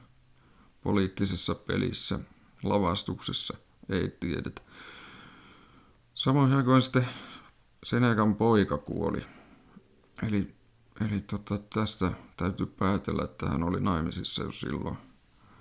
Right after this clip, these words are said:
Hän on ollut, tota, neljäkymmentäviisivuotias. Vaimo ilmeisesti on ollut sama kuin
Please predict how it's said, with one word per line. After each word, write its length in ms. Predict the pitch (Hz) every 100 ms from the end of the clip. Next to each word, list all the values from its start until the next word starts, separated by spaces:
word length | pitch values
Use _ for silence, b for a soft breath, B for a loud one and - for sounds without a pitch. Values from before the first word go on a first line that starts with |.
| b b b b b b b b b b b b - _ - _
Hän 200 | 98 101
on 100 | 98
ollut, 340 | 98 - _
tota, 400 | - - 98 101 B B B B B B B B _
neljäkymmentäviisivuotias. 1400 | 110 107 104 - 98 95 - - - - - - - - - b b b _ _ _ _ b b b b b b b _ _ -
Vaimo 360 | 127 113 104
ilmeisesti 500 | 110 123 139 131 -
on 300 | 127 131 - B B B B -
ollut 220 | 123 123
sama 500 | - 127 123 113 107 - _ _ - - -
kuin 380 | 101 107 98